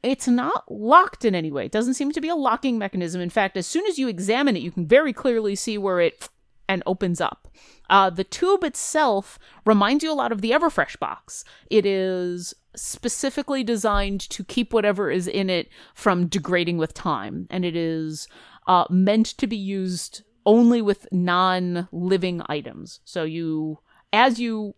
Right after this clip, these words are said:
open it up and pull out the piece of paper that was inside, you can see that although this, uh, this piece of paper is, must have been as old as everything else in this room, it is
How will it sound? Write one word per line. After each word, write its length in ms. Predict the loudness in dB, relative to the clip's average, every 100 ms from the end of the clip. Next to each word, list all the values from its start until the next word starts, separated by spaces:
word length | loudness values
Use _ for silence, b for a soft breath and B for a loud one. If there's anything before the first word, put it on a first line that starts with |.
| 0
open 240 | 0 2
it 180 | -2 -2 0
up 300 | 0 0 _ b b -8
and 180 | -8 -8
pull 400 | -4 2 2 0
out 400 | -2 -2 -2 -6 -14 -6
the 320 | -4 -4 -4
piece 200 | -8 -10
of 60 | -6
paper 280 | -6 -2 -4
that 120 | -4
was 140 | -6
inside, 420 | -6 -6 -4 -6
you 80 | -6
can 160 | -10 -12
see 300 | -8 -6 -6
that 280 | -6 -8 -8 B B B
although 580 | -2 0 0 0 0 -2
this, 640 | -4 -6 -6 -8 -10 -12 -10
uh, 360 | -6 -4 -6 -6
this 160 | -8 0
piece 220 | 0 0
of 100 | -4
paper 480 | -4 -4 -2 0 0
is, 440 | -2 -6 -8 -12 -16 _ -6
must 360 | 2 2 4
have 100 | 4
been 140 | 4 4
as 120 | 4
old 220 | 0 -2
as 80 | -6
everything 320 | -6 -4 -6
else 180 | -6 -8
in 80 | -8
this 160 | -8
room, 440 | -2 0 0 -4 -8 B B
it 160 | -2 0
is 440 | 2 0 0 -6